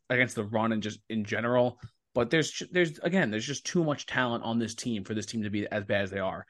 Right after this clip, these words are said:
Uh, McKinley Jackson, we've talked about him a week or two ago. Fucking love him as a player. Then they have, they're just littered with five stars on, on that defensive line. Walter, Walter Nolan, Shermer,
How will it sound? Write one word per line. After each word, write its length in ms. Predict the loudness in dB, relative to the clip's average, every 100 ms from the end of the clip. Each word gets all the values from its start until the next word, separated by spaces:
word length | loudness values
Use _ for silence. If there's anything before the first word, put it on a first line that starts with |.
| -20 -20 -18 -2
Uh, 120 | -2 0
McKinley 340 | 0 2 4
Jackson, 480 | 6 6 6 2 2
we've 180 | 2 2
talked 220 | 2 2
about 220 | 2 2
him 200 | 2 0 0
a 100 | 0
week 220 | 0 0
or 40 |
two 200 | 0 2
ago. 380 | 4 6 6 4 -2 -20 _ _
Fucking 240 | -2 0 4
love 240 | 6 6
him 100 | 2
as 100 | 0
a 40 |
player. 320 | 2 4 4 2
Then 220 | 0 -2 -14 -12 2
they 80 | 6
have, 180 | 6 4
they're 100 | 2
just 200 | 4 2
littered 440 | 4 6 6 4
with 120 | -2
five 320 | 0 2 2 0
stars 260 | -2 -2
on, 120 | -4 -2
on 180 | 2 4
that 100 | 2
defensive 380 | 0 -2 -2 -2
line. 280 | -2 -2 4
Walter, 420 | 6 6 4 -2
Walter 380 | 0 6 6 8
Nolan, 340 | 6 6 4 0
Shermer, 440 | -2 -2 0